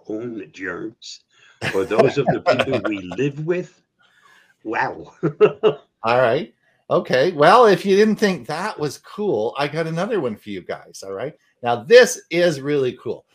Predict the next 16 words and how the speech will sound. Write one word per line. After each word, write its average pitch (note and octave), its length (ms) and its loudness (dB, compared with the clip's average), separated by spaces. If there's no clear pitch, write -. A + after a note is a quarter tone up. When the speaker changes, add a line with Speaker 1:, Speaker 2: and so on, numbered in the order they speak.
Speaker 2:
Now, A#2 60 -10
you're D#3+ 220 -2
gonna, F#3+ 320 -4
you're C#3 180 -6
gonna, E3+ 400 -6
you B2 160 -12
gotta D#3 240 -2
watch C#3+ 340 -2
this. D#3+ 400 -6
This C3+ 240 -10
is, B2 260 -8
uh, G#2+ 220 -6
gonna A2 240 -14
be G2+ 260 -14
really A2+ 320 -10
cool. G#2+ 340 -10